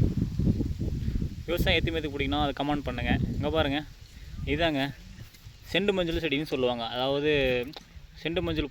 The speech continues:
பூ பாருங்க. இந்த செடி கிட்டத்தட்ட வச்சு ஒரு ஃபோர் மந்த் இல்லைன்னா ஒரு த்ரீ மந்த் ஆகுங்க. இந்த பாருங்க, இந்த ரேஞ்ச் வந்திருக்கு.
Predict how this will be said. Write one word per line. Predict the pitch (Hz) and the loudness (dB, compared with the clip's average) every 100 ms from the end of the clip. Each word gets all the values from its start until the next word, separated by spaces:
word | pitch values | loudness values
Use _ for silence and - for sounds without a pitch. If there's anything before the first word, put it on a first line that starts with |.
| 156 | 0
பூ | 139 113 - - - - - - | -2 -2 -14 -20 -20 -20 -20 -6
பாருங்க. | 135 135 151 156 - - - - - | -2 0 -2 -4 -14 -20 -20 -20 -10
இந்த | 143 143 | -6 -2
செடி | 147 160 | 0 0
கிட்டத்தட்ட | 151 143 156 147 | 0 0 0 0
வச்சு | 135 160 139 | -2 0 2
ஒரு | 135 131 123 120 120 120 117 - | 4 2 2 0 -2 -4 -8 -2
ஃபோர் | 156 156 147 | 2 2 2
மந்த் | 147 147 | -2 -2
இல்லைன்னா | 143 147 131 | 0 0 0
ஒரு | 139 | 0
த்ரீ | 139 | 0
மந்த் | 135 139 127 | -2 0 2
ஆகுங்க. | 120 123 165 - | 2 -2 -4 -8
இந்த | - 127 | -8 -4
பாருங்க, | 135 127 123 | -2 -2 -4
இந்த | 123 127 | -2 0
ரேஞ்ச் | 139 127 | 0 0
வந்திருக்கு. | 120 123 113 131 | -2 -2 0 -2